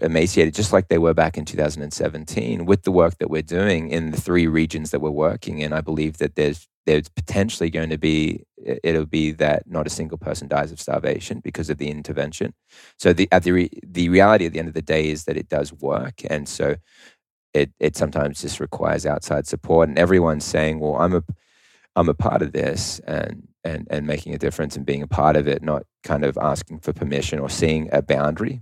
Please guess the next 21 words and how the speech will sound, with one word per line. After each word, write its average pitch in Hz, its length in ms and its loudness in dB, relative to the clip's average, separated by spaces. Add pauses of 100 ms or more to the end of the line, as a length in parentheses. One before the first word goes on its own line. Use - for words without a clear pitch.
by 73 160 6
a 71 80 0
country 80 440 0
of 76 80 0
saying 71 180 -4
that's, - 320 -6
that 62 220 2 (140)
y-, 76 120 -14 (180)
you've 78 380 -4
kind 73 180 0
of 71 100 -2
compartmentalized 78 1080 0
them 71 160 -6
and 67 120 -8
said, 69 240 -4
"Th-, 55 120 -4
th-, 73 140 -2
that's 73 240 -2
their 76 160 0
government's 73 460 -4
problem." 80 500 -4